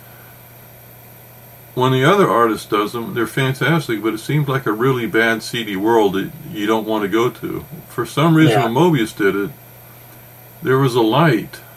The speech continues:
Speaker 1: You could always see a light at the end of the tunnel. You know, you could see the beauty in everything, even though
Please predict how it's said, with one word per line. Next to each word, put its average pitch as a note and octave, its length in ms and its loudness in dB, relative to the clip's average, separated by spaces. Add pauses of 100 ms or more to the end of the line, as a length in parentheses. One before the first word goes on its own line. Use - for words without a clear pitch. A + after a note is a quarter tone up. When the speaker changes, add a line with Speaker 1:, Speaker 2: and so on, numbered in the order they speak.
(360)
Speaker 1:
You A#2 160 -8
could B2 140 -2
always C#3+ 260 2
see C#3 140 -2
a A#2 60 2
light B2+ 280 2
at G#2 100 -2
the A2 120 -6
end A2+ 140 -4
of G2 40 -6
the - 160 -12
tunnel. F2+ 360 0 (300)
You G2 100 -8
know, G2 80 -4
you G#2 100 -4
could A2 120 -6
see C3+ 180 -4
the A2 120 -8
beauty B2 360 -2
in F#2 100 -2
everything, F#2+ 460 -6
even G#2 280 -4
though G2+ 340 -2